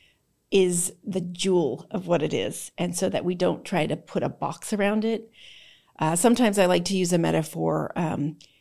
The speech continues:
if you like ice cream, which most people do, there are some people that cannot eat it 'cause it might make them sick, or there's some people that might not like ice cream. But for the m-, majority of people, ice cream is pretty delicious. If you think about then,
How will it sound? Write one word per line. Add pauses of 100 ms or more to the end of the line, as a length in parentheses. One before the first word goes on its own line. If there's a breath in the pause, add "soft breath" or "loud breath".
(280 soft breath)
if
you
like (140)
ice
cream, (280)
which
most
people
do, (640 loud breath)
there
are
some
people
that
cannot
eat
it
'cause
it
might
make
them
sick,
or
there's
some
people
that
might
not
like
ice
cream.
But
for
the
m-,
majority
of
people,
ice
cream
is
pretty (220 loud breath)
delicious. (840 loud breath)
If
you
think
about (160)
then,